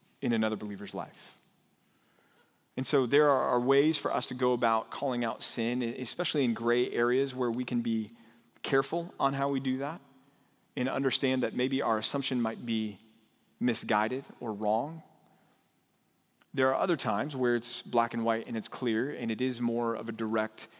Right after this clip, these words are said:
"This is biblically, look, here it is, here's the sin, this is wrong."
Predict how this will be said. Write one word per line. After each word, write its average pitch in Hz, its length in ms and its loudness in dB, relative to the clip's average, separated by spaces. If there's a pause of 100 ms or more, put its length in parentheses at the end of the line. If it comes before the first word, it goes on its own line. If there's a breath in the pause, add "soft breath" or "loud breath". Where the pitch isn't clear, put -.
(180 soft breath)
"This - 280 -4
is 107 180 -8 (720)
biblically, 127 420 0
look, 104 280 -4
here 127 280 -4
it 117 80 -2
is, 98 300 -10
here's 117 300 -8
the 113 60 -10
sin, 107 280 -8
this 104 180 -8
is 101 100 -14
wrong." 101 280 -10